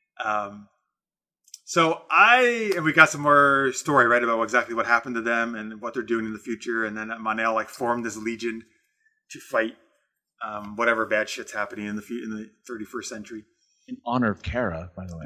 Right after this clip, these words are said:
Speaker 1: Kara, yes, right. Kara inspired them. So I actually, I, I like Mon-El a lot. I actually like Imra. I love Imra. And I actually think they have a really good relationship with what they've shown so far. Like, it's nice seeing people who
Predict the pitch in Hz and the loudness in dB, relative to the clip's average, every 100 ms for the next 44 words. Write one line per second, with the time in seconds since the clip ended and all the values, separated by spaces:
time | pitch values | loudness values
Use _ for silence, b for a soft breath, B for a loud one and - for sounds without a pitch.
0 | 85 127 113 104 95 - 117 107 117 110 | -2 0 2 0 -2 -10 -12 -2 4 4
1 | 104 - 107 104 101 95 98 _ _ _ | 2 -4 -4 -4 -6 -14 -20 _ _ _
2 | _ _ b b _ _ _ _ _ _ | _ _ b b _ _ _ _ _ _
3 | _ - 180 202 233 214 - 143 160 139 | _ 2 8 10 12 10 8 4 4 4
4 | 147 170 147 151 143 143 127 117 120 120 | 8 10 10 10 12 10 8 8 8 8
5 | - - 123 143 143 147 127 120 123 135 | 4 -2 6 6 6 4 4 2 0 4
6 | 120 117 123 117 120 123 131 147 117 117 | 4 6 4 4 2 0 0 0 0 0
7 | 127 - 131 - 139 131 107 123 127 117 | -2 -4 -6 -4 -2 -2 2 6 6 4
8 | 110 120 123 117 117 104 101 101 - 131 | 2 2 4 2 -2 -2 -4 -8 -10 -12
9 | 131 127 131 127 143 139 139 117 117 - | -12 -14 -14 -12 -12 -10 -6 -2 -2 -4
10 | b b b b b - 165 156 202 - | b b b b b -6 2 8 8 8
11 | 214 180 170 - 160 175 147 147 143 | 2 2 2 2 2 2 0 0 -2